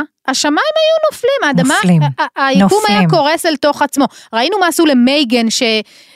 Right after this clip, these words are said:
Speaker 1: כזה קצת ירדה בסטרדנ-, בסטנדרטים של קייט, כאילו מבחינת הסיקור, ואיך היא מעיזה ל-, ללבוש את זה,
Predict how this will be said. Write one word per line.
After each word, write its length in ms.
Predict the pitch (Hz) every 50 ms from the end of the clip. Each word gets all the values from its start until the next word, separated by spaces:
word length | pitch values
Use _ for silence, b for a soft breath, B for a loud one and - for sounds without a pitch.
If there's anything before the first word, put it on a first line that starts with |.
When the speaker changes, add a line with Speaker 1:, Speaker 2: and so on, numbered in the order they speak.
| b b _ 277 285 -
Speaker 1:
כזה 240 | 294 269 220 240 233
קצת 320 | - - - 302 302 -
ירדה 240 | 302 262 247 240 262
בסטרדנ-, 680 | 254 254 269 - - 247 233 226 233 247 254 - - 254
בסטנדרטים 600 | 226 220 - - 233 233 233 226 233 - 285 269
של 160 | - 240 214
קייט, 420 | - - 311 285 220 185 - - -
כאילו 260 | - - 233 220 220 208
מבחינת 480 | 226 220 - - - 269 262 269 269 311
הסיקור, 460 | 277 - 320 - - 349 320 247 214
ואיך 240 | 220 233 269 302 -
היא 80 | 359 359
מעיזה 380 | 359 359 359 339 320 285 339
ל-, 300 | 339 339 349 339 311 311 320
ללבוש 280 | 311 262 320 320 -
את 120 | 339 277
זה, 60 | 262